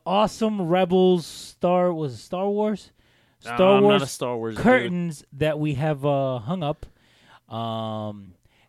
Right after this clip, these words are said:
Speaker 1: thank you, uh, Nathan. Yeah, the hat is cool. It's actually from Lewis Network, uh, where
Speaker 2: Uh,
Speaker 1: we have, uh, Show Futboleo, where we have Show Futboleo.
Speaker 2: I, yeah, I guess.
Speaker 1: We,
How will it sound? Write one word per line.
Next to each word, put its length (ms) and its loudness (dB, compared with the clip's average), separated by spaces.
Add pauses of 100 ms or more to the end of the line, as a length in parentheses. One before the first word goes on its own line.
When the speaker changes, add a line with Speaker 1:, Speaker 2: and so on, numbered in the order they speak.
Speaker 1:
thank 260 2
you, 380 2
uh, 300 0
Nathan. 340 -4
Yeah, 180 -2
the 100 -2
hat 240 -2
is 220 -8
cool. 300 2
It's 120 -4
actually 300 -6
from 240 -4
Lewis 320 0
Network, 440 -8 (120)
uh, 240 -6
where 100 -4 (220)
Speaker 2:
Uh, 40 -6
Speaker 1:
we 80 -8
have, 220 -8
uh, 200 -6
Show 220 -2
Futboleo, 500 -6
where 160 -8
we 480 -4 (680)
have 260 -10
Show 200 -6
Futboleo. 560 -10 (480)
Speaker 2:
I, 280 -10
yeah, 380 -10 (100)
I 80 -10
guess. 400 -14
Speaker 1:
We, 260 -10